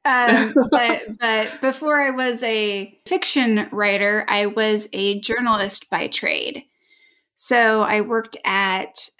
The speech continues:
Speaker 1: alternative news weeklies, magazines, and newspapers for a period as my, my real job. And when I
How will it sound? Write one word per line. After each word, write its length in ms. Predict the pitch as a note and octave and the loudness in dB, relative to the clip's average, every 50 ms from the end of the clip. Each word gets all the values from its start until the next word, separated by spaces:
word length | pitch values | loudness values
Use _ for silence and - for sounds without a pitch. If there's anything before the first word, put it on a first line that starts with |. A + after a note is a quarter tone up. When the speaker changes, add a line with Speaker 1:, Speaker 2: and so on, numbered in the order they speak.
| _ _ - | _ _ 0
Speaker 1:
alternative 540 | G#3+ A#3 - - C4+ C4+ C4 B3 A#3+ G#3+ G#3 | 0 0 2 2 2 2 4 4 4 4 4
news 280 | A3+ C#4+ D#4+ D4+ - | 4 4 4 4 2
weeklies, 640 | D4+ D4 C#4+ C#4+ C#4+ C#4 C#4 C4+ C4+ C4+ C4+ C4+ - | 2 0 0 0 -2 -2 0 0 0 -2 -2 -2 -2
magazines, 560 | A3 A3+ A#3+ A#3+ A#3+ B3 B3 A#3 A#3 A3+ A3 | 0 0 0 0 0 -2 -2 -2 -2 -2 -2
and 140 | G#3 G3+ A3 | -2 -2 -2
newspapers 920 | A3+ A3 A3 - - G#3 G3 F#3+ - F#3+ F3+ F3+ F3+ F#3 F#3 - - - _ _ _ _ _ | 0 -2 -2 -2 -2 -4 -4 -2 -2 -4 -4 -4 -4 -6 -6 -10 -12 -14 _ _ _ _ _
for 160 | - - B3+ B3 | -6 -2 -2 -2
a 60 | A#3+ | -2
period 600 | A#3+ - B3+ A3+ G#3 G3+ G3 F#3 F#3+ E3 - - _ _ _ _ _ | -2 0 0 0 2 0 0 -2 -4 -6 -10 -14 _ _ _ _ _
as 200 | - A3+ A3+ A3 | -4 -2 -2 0
my, 220 | A3+ A3+ A3 A3 G#3+ | 0 0 0 0 -2
my 220 | F#3+ G#3 G#3+ A3 | -2 -2 -2 -2
real 440 | A3 G#3 G#3 A3 A3+ A3+ A3+ A3+ A3 | 0 0 0 0 2 2 2 0 0
job. 420 | G#3 G#3 A#3+ B3 A#3 G3+ - - B3+ - _ _ _ _ _ _ _ - | 0 0 0 0 0 0 -2 -4 -10 -16 _ _ _ _ _ _ _ 2
And 640 | A3+ A3+ A3+ A3+ A3 A3 A3 G#3+ G#3+ G#3+ G#3+ G#3+ | 2 2 2 2 2 2 2 2 2 0 0 -2
when 640 | - - A3 G#3+ A3 A#3 A#3 B3+ C#4 C#4+ D4 D4+ C#4+ C#4+ | -2 -4 -6 -4 -2 -2 0 2 4 4 6 6 6 4
I 1000 | C#4+ C#4+ - A3+ A3+ A3+ A3+ A3+ A3+ A3+ A3+ A3 A3 G#3+ G#3+ G#3+ G3+ G3+ - | 4 2 0 0 2 2 2 0 0 2 2 4 4 4 4 2 2 0 -4